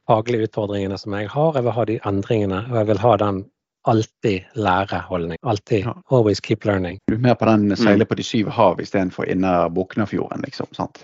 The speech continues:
Speaker 2: Altså,
Speaker 1: Ja.
Speaker 2: ja, ja, ja, men det, det er jo en, er jo en fergeanalogi, det. Så får vi se om noen fra Fjord en ringer Pål og, og gir noen tilbakemeldinger på den analogien. Men det er
Speaker 1: Og
Speaker 2: gøy.
Speaker 1: jeg setter enorm pris på de som kjører fergen, for eksempel, når jeg skal besøke datteren min på høyskolen.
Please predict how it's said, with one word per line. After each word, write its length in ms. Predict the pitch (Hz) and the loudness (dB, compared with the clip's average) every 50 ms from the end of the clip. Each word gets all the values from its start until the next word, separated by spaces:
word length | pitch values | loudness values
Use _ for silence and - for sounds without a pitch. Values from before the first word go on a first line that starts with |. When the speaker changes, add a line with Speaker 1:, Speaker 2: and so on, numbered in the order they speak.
| - - | -14 -10
Speaker 2:
Altså, 140 | - - - | -4 0 2
Speaker 1:
Ja. 180 | 147 131 82 76 | 4 4 4 2
Speaker 2:
ja, 140 | 67 - - - - - _ - | 2 2 2 2 0 -2 _ -2
ja, 220 | - 117 131 151 147 - - | 0 2 2 2 0 0 2
ja, 160 | 170 185 214 | 4 4 4
men 160 | 202 175 160 165 | 4 2 0 0
det, 280 | 175 156 135 113 101 - - - - - _ | 2 2 2 2 0 -2 -10 -20 -20 -10 _
det 140 | - 165 151 143 | 2 2 2 2
er 80 | 143 127 | 2 -2
jo 160 | 104 98 95 | -2 -4 -4
en, 160 | 90 85 82 | -6 -6 -8
er 260 | 85 85 85 85 - - - | -8 -8 -8 -8 -10 -10 -10
jo 120 | 104 92 87 | -10 -10 -10
en 140 | 85 80 80 78 80 | -10 -10 -10 -12 -10
fergeanalogi, 800 | - - 92 87 85 87 87 80 80 80 85 82 85 85 87 95 | -6 -6 -4 -4 -4 -6 -8 -8 -8 -10 -10 -10 -8 -6 -4 -2
det. 240 | 151 180 139 131 | -2 -2 -4 -6
Så 160 | - - - 151 | -8 -10 -12 -10
får 140 | - - 127 | -6 -6 -6
vi 60 | 123 | -6
se 140 | 120 - 127 120 | -4 -2 -2 0
om 140 | 110 101 | 0 0
noen 220 | 101 107 110 107 104 | -2 -2 -2 -2 -2
fra 100 | - 101 101 | -2 -4 -6
Fjord 320 | - - 120 101 95 92 | -4 -2 0 0 0 2
en 140 | 95 95 92 90 | 0 0 0 0
ringer 280 | 98 98 92 90 90 | 0 0 0 -2 -4
Pål 320 | - - 95 92 87 87 85 | -2 0 2 2 2 2 0
og, 260 | 82 85 85 - - - | -4 -6 -6 -10 -12 -10
og 480 | - 71 69 - - - - - - - | -10 -8 -6 -6 -6 -6 -6 -6 -6 -4
gir 140 | - 95 92 | 0 0 0
noen 180 | 90 90 85 85 | 0 0 -4 -6
tilbakemeldinger 640 | - - 101 95 90 - 110 95 85 87 87 87 85 | -4 0 2 2 2 2 0 0 0 0 -2 -4 -4
på 100 | - 90 | -4 -2
den 240 | 90 87 87 85 85 87 85 | -2 -2 -4 -4 -4 -4 -4
analogien. 560 | - 87 85 82 87 85 87 85 80 78 73 | -4 -4 -4 -6 -6 -4 -4 -4 -4 -6 -8
Men 100 | - 120 | -6 0
det 60 | 135 151 | 2 4
er 40 | |
Speaker 1:
Og 60 | 147 - | 4 4
Speaker 2:
gøy. 60 | - 131 | 4 4
Speaker 1:
jeg 100 | 131 123 | 4 2
setter 420 | - - 147 123 - - 135 120 - | 2 2 2 2 2 2 -2 -2 0
enorm 440 | 131 120 127 139 147 127 107 101 98 - | 0 2 4 4 4 4 2 2 -2 -2
pris 240 | - 117 110 107 - | -2 -2 -2 -2 -2
på 120 | - 104 | -4 -2
de 140 | 104 104 107 | -2 -2 -2
som 200 | - - - 104 | -2 -4 -2 -2
kjører 340 | - - - 107 101 110 104 | -2 0 0 0 0 0 -2
fergen, 360 | - - 101 107 101 104 104 101 | -2 -4 -4 -2 -2 -4 -4 -6
for 120 | - 107 | -6 -6
eksempel, 360 | - - 113 104 95 - 101 95 | -4 -2 -2 -2 -2 -4 -4 -4
når 140 | 98 101 | -4 -4
jeg 20 | 98 | -6
skal 160 | - - 101 | -6 -8 -8
besøke 340 | 95 101 - 110 110 - 107 | -6 -4 -4 -4 -4 -2 -2
datteren 380 | - 104 104 - - 110 107 104 | -2 -2 -2 -2 -4 -4 -4 -2
min 160 | 98 98 95 | -4 -4 -6
på 180 | 95 - 107 98 95 92 90 | -6 -6 -4 -4 -4 -2 -2
høyskolen. 580 | 104 104 - - - 120 117 113 117 135 170 | -2 -4 -4 -2 -2 -2 0 0 0 -2 -4